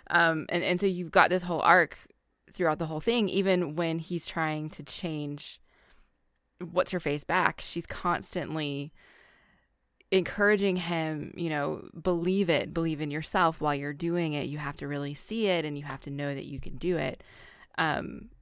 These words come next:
a-, and so I was really invested in him becoming the character that they were leading us to him becoming. Does that make sense?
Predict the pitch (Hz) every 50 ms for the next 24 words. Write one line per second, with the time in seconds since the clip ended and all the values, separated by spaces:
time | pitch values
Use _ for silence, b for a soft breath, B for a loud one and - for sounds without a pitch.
0 | _ _ - 170 - - 180 170 - 196 175 123 160 175 175 185 175 175 175 180
1 | 175 185 202 208 208 208 202 190 175 170 160 165 165 175 185 - - 185 165 -
2 | - 156 156 165 165 160 156 170 170 165 165 156 143 156 - - - 160 156 156
3 | 156 147 151 147 147 - - 160 151 151 147 - 151 147 139 143 135 - 147 147
4 | 143 151 147 139 143 151 143 147 170 175 185 - - 156 170 180 - - - -
5 | - - _ _ _ _ _ _ - - - 180 175 190 165 156 160 - - 170
6 | 180 208 339 440 - _ _ _ - - _ _ _ _ _ _ _ _ _ _
7 | _ _ _ _ _ _ _ _ _ _ _ _ _ - 226 240 247 254 - 269
8 | 269 320 320 - -